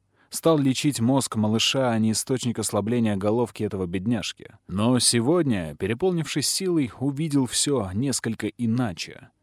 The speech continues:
Это проклятие. И над этим надо хорошенько подумать. И настолько я ушел в этот процесс, что прозевал мертвяка, не отогнал его в очередной раз.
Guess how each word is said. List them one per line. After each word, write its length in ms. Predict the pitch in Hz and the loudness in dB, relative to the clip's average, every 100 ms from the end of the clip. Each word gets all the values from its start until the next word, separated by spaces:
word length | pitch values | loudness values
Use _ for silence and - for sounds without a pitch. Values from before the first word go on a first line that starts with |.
| _ _ _ - | _ _ _ -2
Это 500 | 123 - 104 87 - _ - | 0 0 -2 -2 -10 _ -2
проклятие. 800 | 110 95 123 95 - 65 62 - - - - _ - | 0 0 -2 -2 -4 -10 -14 -18 -20 -20 -20 _ -8
И 120 | 98 | 0
над 260 | 113 117 131 | 4 4 4
этим 340 | 151 - 127 | 2 4 4
надо 240 | 139 156 143 | 4 4 2
хорошенько 600 | 151 135 - 135 117 104 | 0 0 0 0 0 -2
подумать. 720 | 98 85 76 53 - - - _ _ - | -4 -4 -6 -12 -16 -18 -20 _ _ -8
И 120 | 98 | -2
настолько 520 | 110 123 - 175 156 | 2 2 4 2 2
я 180 | 135 139 | 2 4
ушел 320 | 135 - 156 | 2 2 0
в 80 | 131 | 2
этот 240 | 123 104 - | 0 -4 -2
процесс, 380 | 98 - 165 | -4 0 -2
что 400 | 143 - 180 110 87 _ | -2 -2 0 -2 -4 _
прозевал 520 | 170 120 107 117 131 | 2 2 4 4 6
мертвяка, 720 | 117 117 104 120 - 117 - - _ - | 6 2 2 -2 0 -4 -6 -18 _ -12
не 120 | 92 107 | -2 2
отогнал 520 | 120 127 123 139 135 | 4 4 4 4 2
его 300 | 120 131 131 | 2 2 2
в 60 | |
очередной 560 | 120 - 117 104 104 92 | 2 0 -2 0 0 -2
раз. 400 | 78 - - - | -4 -8 -14 -16